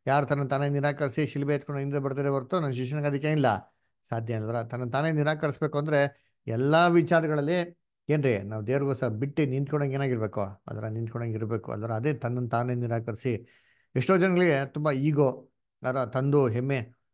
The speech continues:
ಅಲ್ವಾ, ಕೊಚ್ಕೊಳ್ಳೋಂಥ ಬುದ್ಧಿ ಇರ್ತದೆ ಅಲ್ವರ. So ಇವೆಲ್ಲ ಏನ್ ಮಾಡ್ಕೊ, ಬಿಟ್ಕೊಬಿಡ್ಬೇಕು ಫಸ್ಟು. ಫಸ್ಟು ತನ್ನನ್ನು ತಾನೇ ನಿರಾಕರಿಸಂತ ಈ ಮೊದಲು ಬುದ್ಧಿ ಇತ್ತು ಅಂದ್ರೆ ಮಿಕ್ಕಿದೆಲ್ಲ ಏನಾಗ್ತಾರೆ, ಎಲ್ಲ ಸುಲಭ ಆಗ್ಬಿಡ್ತಾರೆ ಅಲ್ವರ. So ಅದನ್ನ ನೋಡ್ಬೇಕಾದ್ರೆ ಅವಳು ಉಪ-, ಆಗುವಂಥ ಉಪದ್ರವಗಳಲ್ಲಿ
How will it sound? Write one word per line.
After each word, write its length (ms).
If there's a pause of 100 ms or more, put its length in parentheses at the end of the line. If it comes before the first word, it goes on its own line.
(200)
ಅಲ್ವಾ, 520
ಕೊಚ್ಕೊಳ್ಳೋಂಥ 440
ಬುದ್ಧಿ 260
ಇರ್ತದೆ 180
ಅಲ್ವರ. 180 (600)
So 140
ಇವೆಲ್ಲ 380
ಏನ್ 100
ಮಾಡ್ಕೊ, 320 (180)
ಬಿಟ್ಕೊಬಿಡ್ಬೇಕು 500
ಫಸ್ಟು. 520 (680)
ಫಸ್ಟು 240
ತನ್ನನ್ನು 300
ತಾನೇ 180
ನಿರಾಕರಿಸಂತ 600
ಈ 80
ಮೊದಲು 400
ಬುದ್ಧಿ 260
ಇತ್ತು 160
ಅಂದ್ರೆ 180
ಮಿಕ್ಕಿದೆಲ್ಲ 560
ಏನಾಗ್ತಾರೆ, 640
ಎಲ್ಲ 320
ಸುಲಭ 320
ಆಗ್ಬಿಡ್ತಾರೆ 420
ಅಲ್ವರ. 180
So 300
ಅದನ್ನ 220 (720)
ನೋಡ್ಬೇಕಾದ್ರೆ 540
ಅವಳು 380
ಉಪ-, 300
ಆಗುವಂಥ 420
ಉಪದ್ರವಗಳಲ್ಲಿ 800